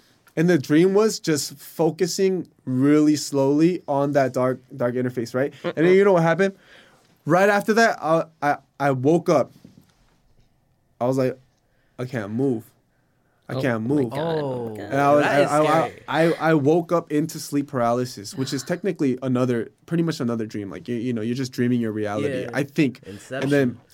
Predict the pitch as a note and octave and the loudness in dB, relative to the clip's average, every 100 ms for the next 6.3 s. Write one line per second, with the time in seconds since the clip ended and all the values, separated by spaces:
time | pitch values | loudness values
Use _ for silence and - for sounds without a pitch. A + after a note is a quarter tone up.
0 | _ - C3+ D3+ D#3+ F#3 F3+ - D#3+ G#3 | _ -2 0 2 4 4 2 2 4 6
1 | A3 D3 B2 C#3 D#3+ - - F#3 F#3 D3 | 4 2 -2 -4 -4 -8 0 4 4 2
2 | B2+ C3 A#2+ F#2+ F2+ _ _ _ _ B2 | -2 -4 -4 -4 -10 _ _ _ _ -4
3 | C3 B2+ B2+ B2+ A#2 - B2+ B2 A#2 C#3 | -2 -2 -4 -10 -10 -14 -14 -6 -6 -4
4 | C#4+ C#4+ C#4+ C#4 C#4 C4 D4 C#3+ C3+ B2+ | -4 -2 0 0 0 0 -2 0 0 0
5 | B2 A2+ G#2+ - - C#3 D3+ C3+ - B2 | -2 -6 -10 -16 -16 -8 -6 -6 -10 -16
6 | A#2+ A#2 A#2 | -16 -14 -16